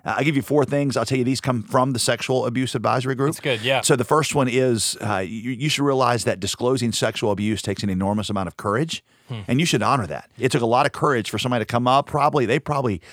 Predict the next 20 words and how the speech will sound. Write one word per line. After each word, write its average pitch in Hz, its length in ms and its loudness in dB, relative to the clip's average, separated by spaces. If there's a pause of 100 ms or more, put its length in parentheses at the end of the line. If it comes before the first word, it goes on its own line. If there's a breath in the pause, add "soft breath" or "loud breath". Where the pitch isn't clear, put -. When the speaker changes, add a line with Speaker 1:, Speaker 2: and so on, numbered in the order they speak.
Speaker 1:
thought 131 340 2
about 127 240 0
it 135 80 -4
and 104 100 -4
prayed 135 240 0
about 127 220 0
it 110 80 -2
for 107 100 0
a 98 60 4
long 117 260 2
time, 120 400 0 (220 loud breath)
and 107 140 2
you 127 60 4
need 131 200 2
to 90 60 -6
take 113 240 -2
it 87 80 -2
very, 107 380 0
very 120 220 -2
seriously. 90 600 -4